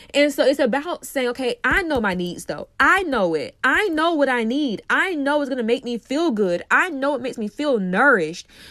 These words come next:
So in order for me to come into this space where I'm not so, like, high on the trigger of abandonment and rejection, I need to be able to meet them.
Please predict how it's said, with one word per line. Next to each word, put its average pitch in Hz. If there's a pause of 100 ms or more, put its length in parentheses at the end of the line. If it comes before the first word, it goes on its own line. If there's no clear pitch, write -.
(180)
So 277 (580)
in 262
order 320
for 311
me 262
to 269
come 254
into 269
this 226
space 247
where 233
I'm 226
not 233
so, 247
like, 220 (160)
high 254
on 247
the 214
trigger 240
of 202
abandonment 214
and 202
rejection, 240 (260)
I 294
need 320
to 302
be 254
able 240
to 220
meet 208
them. 180